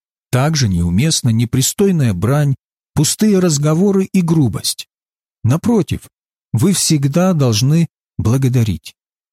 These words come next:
так как вы можете быть уверены в том, что ни один безнравственный, нечистый или алчный человек, то есть ни один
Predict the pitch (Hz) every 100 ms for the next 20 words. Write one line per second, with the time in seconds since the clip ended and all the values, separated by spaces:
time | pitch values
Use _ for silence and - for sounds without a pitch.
0 | _ - 165 - 160 147 156 208 175 -
1 | _ _ - 101 107 127 165 175 123 131
2 | - 160 143 190 226 175 123 - 175 160
3 | 90 - _ - - 156 180 220 214 180
4 | 147 131 165 139 131 156 160 - - 127
5 | 107 92 _ - 131 175 - 175 135 -
6 | - - _ 180 175 165 - 170 143 -
7 | 101 101 127 127 170 214 - _ _ _
8 | _ _ _ 208 131 120 - - 98 107
9 | 190 233 202 214 175